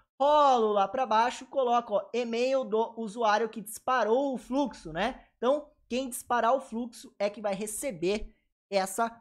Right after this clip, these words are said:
query aqui, essa consulta aí, né? Que vai ser aberta no Excel. O assunto vai ser, ah, arquivo de consulta, tá? Qualquer coisa, aí vocês montam aqui o que vocês quiserem. Isso aqui vocês já sabem também,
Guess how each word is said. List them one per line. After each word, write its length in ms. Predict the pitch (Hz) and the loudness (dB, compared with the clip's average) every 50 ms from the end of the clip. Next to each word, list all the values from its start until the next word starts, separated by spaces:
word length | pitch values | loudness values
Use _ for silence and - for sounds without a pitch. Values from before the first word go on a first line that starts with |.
| _ _ _ - | _ _ _ -4
query 300 | 185 170 165 165 170 196 | -2 0 2 2 2 0
aqui, 200 | 208 202 - 202 | -2 -4 -2 -2
essa 160 | 180 - 180 | -2 -2 -4
consulta 720 | - - 202 220 196 - - - - 214 233 233 226 233 220 | -8 -8 -8 -10 -10 -10 -12 -8 -6 -4 -4 -2 -2 0 0
aí, 220 | 196 170 190 208 | 2 2 2 0
né? 280 | 185 170 185 214 - - _ _ _ _ - | 0 -2 -2 -2 -6 -10 _ _ _ _ -8
Que 40 | 196 | -2
vai 120 | 180 185 185 | 0 0 0
ser 140 | - - 208 | 0 0 0
aberta 340 | 202 160 160 165 - 202 | 0 0 0 -2 -2 -4
no 60 | 190 196 | -6 -6
Excel. 360 | 196 - - - 151 165 170 | -6 -6 -4 0 0 2 4
O 60 | 214 | 4
assunto 560 | 254 262 - - 311 349 349 - 349 330 - - _ _ - | 4 4 2 -2 -2 -2 -2 0 -2 -2 -4 -6 _ _ 0
vai 180 | 208 254 262 247 | 4 4 4 4
ser, 500 | - - 233 226 208 175 139 - _ _ _ _ _ _ _ - | 2 0 2 4 4 2 0 -4 _ _ _ _ _ _ _ 2
ah, 460 | 196 202 202 190 180 175 165 135 - - - | 4 6 6 8 6 6 4 2 -2 -2 2
arquivo 760 | 226 226 226 - - 240 262 262 226 254 262 262 247 - - - - _ _ _ _ _ _ _ _ _ _ _ _ - | 2 2 2 0 -4 -4 -4 -2 -2 0 -2 -2 -2 -4 -12 -20 -20 _ _ _ _ _ _ _ _ _ _ _ _ 0
de 120 | 196 202 | 0 2
consulta, 720 | 202 - 226 214 175 - - 269 285 285 277 - - 254 220 | 2 2 -2 -2 -2 -2 -2 0 2 2 2 2 0 0 2
tá? 160 | - 254 247 | 2 2 2
Qualquer 260 | 247 254 - 330 277 | 2 0 -2 -2 -4
coisa, 360 | - 233 233 269 302 254 240 | -2 2 4 6 6 6 4
aí 60 | 240 240 | 0 -4
vocês 200 | - 262 214 190 | -4 -6 -6 -4
montam 300 | 220 240 233 220 - 185 | -2 -2 -2 -2 -4 -4
aqui 140 | 175 - | -4 -4
o 40 | 220 | -6
que 60 | 214 | -6
vocês 180 | - 202 180 - | -4 -6 -6 -6
quiserem. 440 | - 165 143 196 226 240 240 226 214 | -8 -4 0 4 4 4 4 2 0
Isso 120 | 214 - | -4 -6
aqui 140 | 202 - 240 | -8 -8 -8
vocês 160 | - 233 214 | -6 -6 -4
já 140 | 202 185 180 | -2 -2 -2
sabem 320 | - - 196 185 180 170 | 0 2 2 2 2 0
também, 440 | - 160 170 214 233 233 233 233 233 | -6 -8 -6 -4 -4 -2 -4 -4 -8